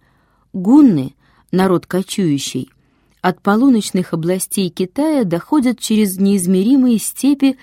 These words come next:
до юго-восточной России. Нападают около триста семьдесят седьмого года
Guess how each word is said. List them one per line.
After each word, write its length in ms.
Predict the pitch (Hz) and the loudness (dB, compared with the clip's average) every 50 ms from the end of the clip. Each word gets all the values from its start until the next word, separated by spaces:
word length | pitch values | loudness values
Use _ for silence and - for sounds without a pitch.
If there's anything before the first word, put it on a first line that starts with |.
| - - - _ _ | -14 -20 -20 _ _
до 120 | 165 170 180 | -2 0 2
юго-восточной 840 | 208 262 277 220 254 214 214 202 - - 233 240 - - 233 233 226 | 4 4 4 2 2 0 -2 -4 -4 -4 -6 -6 -2 -2 0 0 0
России. 640 | 226 226 214 - - - 196 175 143 131 127 - _ _ _ _ _ _ _ _ _ _ _ _ _ _ - | 0 -2 -4 -6 -8 -6 -6 -4 -4 -4 -6 -8 _ _ _ _ _ _ _ _ _ _ _ _ _ _ -4
Нападают 800 | 170 202 220 - - 226 226 208 269 285 277 240 208 - - - | -2 -2 0 0 0 0 0 2 2 2 2 2 2 0 -2 -2
около 340 | 180 202 190 - 190 196 180 | -2 -2 0 0 -2 -2 -2
триста 440 | - - - 220 196 - - 165 165 | -4 -4 -2 -2 -2 -2 -4 -6 -6
семьдесят 540 | - - 214 190 175 143 147 - 160 147 | -4 -2 0 0 -2 -2 -4 -6 -8 -6
седьмого 420 | - 180 165 160 175 165 151 151 151 | -6 -4 -2 -2 -2 -2 -2 -2 -2
года 360 | 165 233 247 208 240 147 - | 0 0 0 0 0 -2 -4